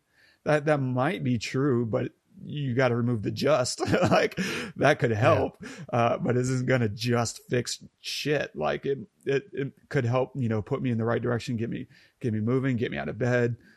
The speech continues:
Speaker 1: But there is no just, because it's not a thing you can put your finger on. Uh, it's not a thing that you can fix with a solution. Um, it's, it's much bigger than that.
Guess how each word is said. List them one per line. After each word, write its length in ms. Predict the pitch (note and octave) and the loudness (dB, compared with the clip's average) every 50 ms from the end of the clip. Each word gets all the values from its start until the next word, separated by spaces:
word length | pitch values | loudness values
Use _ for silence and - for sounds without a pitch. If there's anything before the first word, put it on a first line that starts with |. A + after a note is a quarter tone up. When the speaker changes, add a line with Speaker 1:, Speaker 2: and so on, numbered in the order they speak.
| _ _ - | _ _ -8
Speaker 1:
But 320 | C#3+ A#2 A#2+ A#2 A2+ A2 - | -4 -2 0 0 0 0 0
there 140 | C#3+ C#3 | 2 2
is 120 | C#3+ C3 B2 | 2 2 0
no 180 | C3 B2 A#2 A2 | 0 0 0 -2
just, 600 | G2+ G#2+ A#2+ B2 A2+ - - - - - - _ - | 0 0 0 0 0 -2 -6 -12 -12 -12 -16 _ -14
because 260 | - - - B2 A2+ A2+ | -12 -8 -6 -4 -4 -2
it's 160 | A2+ - B2+ | -4 -2 -2
not 300 | A#2+ A#2 A2+ A#2+ - _ _ - _ _ _ _ _ - | -2 -2 -2 -2 -6 _ _ -20 _ _ _ _ _ -6
a 80 | B2 | -6
thing 440 | G#2+ - - - C3+ B2+ A#2 A2 A2 | -6 -6 -4 0 0 2 2 0 0
you 80 | G#2 G2+ | -2 -2
can 100 | - G#2 | -4 -4
put 200 | - - - - | -4 -4 -6 -6
your 100 | B2+ G2+ | -10 -8
finger 360 | - - C#3+ A#2+ G#2 - - | -4 -4 -2 -2 -2 -4 -4
on. 240 | - - - - B2 - _ _ _ _ _ - - | -6 -6 -8 -10 -12 -14 _ _ _ _ _ -10 -8
Uh, 120 | B2+ B2 B2+ | -6 -6 -6
it's 140 | - - | -6 -4
not 140 | C3 B2+ B2 | -4 -2 -2
a 40 | A#2+ | -2
thing 240 | - C3+ B2+ B2 A#2+ | -2 -2 -2 -2 0
that 140 | A2+ A2+ - | -2 -2 -4
you 80 | B2 - | -4 -6
can 120 | B2 A#2+ | -6 -8
fix 440 | - - - C#3+ C3 A#2 - - - - | -8 -4 -2 -2 -2 -2 -2 -6 -12 -6
with 260 | C3+ C3+ A#2+ G#2+ - _ _ - | -4 -2 -2 -4 -6 _ _ -2
a 120 | C3+ A#2+ | 0 0
solution. 640 | - - - C3 C3 C3+ A#2+ - - - F#3+ - - _ _ _ _ _ _ - | 0 -2 -2 0 0 0 -2 -4 -6 -8 -8 -8 -12 _ _ _ _ _ _ -8
Um, 320 | - A#2+ A2+ A#2 A#2 A#2+ | -6 -4 -2 -2 -4 -4
it's, 200 | - - - - | -6 -6 -6 -8
it's 180 | A#2 A2+ - B2 | -8 -6 -4 -2
much 280 | A#2 A#2 A2+ - - A#2 | -2 -2 -2 -4 -2 -2
bigger 280 | A#2+ A#2+ G#2+ A2 G#2+ | 0 0 0 -2 -4
than 140 | F#2+ - - | -4 -4 -6
that. 240 | - F#2 F#2 - - | -4 -6 -6 -8 -10